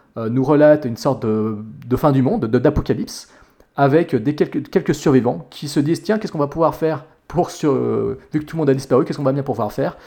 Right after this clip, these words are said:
Et, euh, le film nous raconte justement, nous relate un petit peu, euh, les quelques déboires que vont connaître, euh, ces deux frangines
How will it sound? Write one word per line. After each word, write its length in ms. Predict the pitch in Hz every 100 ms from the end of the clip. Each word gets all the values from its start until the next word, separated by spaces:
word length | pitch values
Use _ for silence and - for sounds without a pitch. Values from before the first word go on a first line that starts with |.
| - - - - _ _ _ _ _ _ 165
Et, 260 | 175 170
euh, 140 | 123 113
le 100 | 113
film 200 | 156 160
nous 80 |
raconte 300 | 117 107 151
justement, 300 | 135 - 123
nous 120 | 131 107
relate 400 | 110 110 139 104
un 60 |
petit 160 | 92 -
peu, 320 | - 143 135
euh, 40 | 101
les 120 | 113
quelques 300 | - 143 131
déboires 480 | 110 120 127 156 -
que 80 | 117
vont 140 | 131
connaître, 440 | 139 123 147 120
euh, 60 | 110
ces 140 | - 151
deux 100 | 196
frangines 540 | - 113 98 151